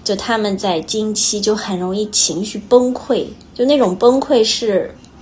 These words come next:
很极端的，就比如极致的哭啊，或极致的说。然后我也不知道你有没有遇到这种情况，就我其实面对这种极致的哭和极致的说，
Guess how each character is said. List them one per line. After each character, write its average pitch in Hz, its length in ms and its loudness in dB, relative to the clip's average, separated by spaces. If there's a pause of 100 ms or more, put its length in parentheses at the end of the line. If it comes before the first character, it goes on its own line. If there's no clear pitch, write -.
(400)
很 202 300 -2
极 196 300 -4
端 214 260 0
的， 190 100 -2
就 190 120 0
比 190 100 0
如 170 80 -2
极 180 220 -2
致 214 120 -6
的 190 120 0
哭 220 340 -4
啊， 180 240 2
或 202 160 -4
极 185 220 -2
致 208 160 -2
的 160 100 -4
说。 185 580 -2 (720)
然 214 140 0
后 262 380 0
我 208 180 0
也 254 80 6
不 208 60 2
知 208 60 0
道 214 100 4
你 202 100 -2
有 226 80 0
没 220 80 -2
有 202 60 0
遇 226 100 -2
到 202 140 2
这 202 120 -4
种 175 140 -4
情 180 260 -6
况， 196 220 -4
就 262 260 0
我 185 200 0
其 247 180 -2
实 285 80 -2
面 294 220 0
对 240 120 6
这 233 120 0
种 196 100 -2
极 196 220 -4
致 240 120 -4
的 208 120 0
哭 233 200 -4
和 226 80 0
极 208 220 -4
致 214 160 -2
的 190 100 0
说， 190 440 -6